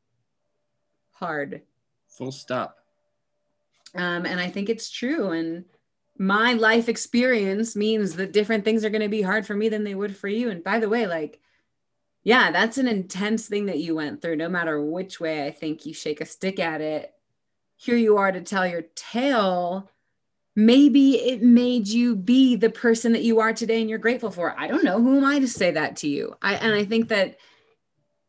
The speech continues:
Speaker 1: uh, yeah, it's a really beautiful, beautiful reminder of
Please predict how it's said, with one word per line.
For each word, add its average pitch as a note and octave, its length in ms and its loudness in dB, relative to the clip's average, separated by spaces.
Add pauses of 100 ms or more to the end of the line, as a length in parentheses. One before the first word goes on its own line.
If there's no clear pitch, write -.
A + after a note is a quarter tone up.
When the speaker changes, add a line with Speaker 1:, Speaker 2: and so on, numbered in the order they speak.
(260)
Speaker 1:
uh, E3 680 0 (1120)
yeah, A#3+ 320 2
it's A3 220 -6
a G#3+ 100 4
really A3+ 540 0 (120)
beautiful, G3 840 0 (140)
beautiful G3+ 500 0
reminder F3+ 800 -2 (100)
of E3 600 -6